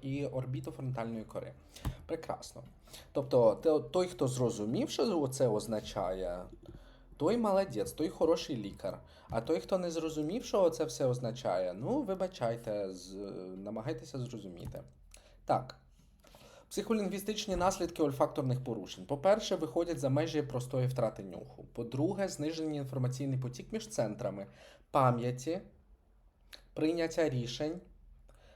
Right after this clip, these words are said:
первинними та вторинними ольфакторними ділянками. Це дуже важлива інформація,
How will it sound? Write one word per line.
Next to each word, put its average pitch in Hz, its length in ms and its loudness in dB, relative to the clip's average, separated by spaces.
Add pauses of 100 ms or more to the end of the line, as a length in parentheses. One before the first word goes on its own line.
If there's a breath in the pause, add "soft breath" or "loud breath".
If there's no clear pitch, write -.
(140 soft breath)
первинними 170 600 6
та 151 100 4
вторинними 135 560 2
ольфакторними 123 680 0
ділянками. 92 640 -8 (1120 loud breath)
Це 165 200 4
дуже 156 380 -2
важлива 92 420 -2
інформація, 117 800 -2